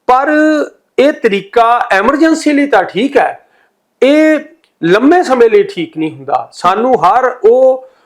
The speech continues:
ਉਹ ਖਰੜਾ ਜਿਹ ਤੇ ਵਿਚਾਰ ਹੋਣੀ ਚਾਹੀਦੀ ਹੈ, ਚਰਚਾ ਤੋਂ ਬਾਅਦ ਕਾਨੂੰਨ ਬਣਨਾ ਚਾਹੀਦਾ,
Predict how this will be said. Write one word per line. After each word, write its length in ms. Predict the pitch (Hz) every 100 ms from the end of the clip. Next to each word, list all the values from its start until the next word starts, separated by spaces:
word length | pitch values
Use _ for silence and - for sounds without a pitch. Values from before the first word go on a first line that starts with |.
| _
ਉਹ 460 | 214 233 233 - 180
ਖਰੜਾ 560 | - 185 196 240 240 240
ਜਿਹ 280 | 180 196
ਤੇ 100 | 202
ਵਿਚਾਰ 480 | 165 160 175 160 208
ਹੋਣੀ 260 | 208 220 226
ਚਾਹੀਦੀ 460 | 233 226 226 240
ਹੈ, 100 | 240
ਚਰਚਾ 400 | 226 202 175 202
ਤੋਂ 160 | 185 185
ਬਾਅਦ 220 | 214 262
ਕਾਨੂੰਨ 380 | - 208 180 165
ਬਣਨਾ 280 | 160 160 165
ਚਾਹੀਦਾ, 600 | 170 180 185 233 254 -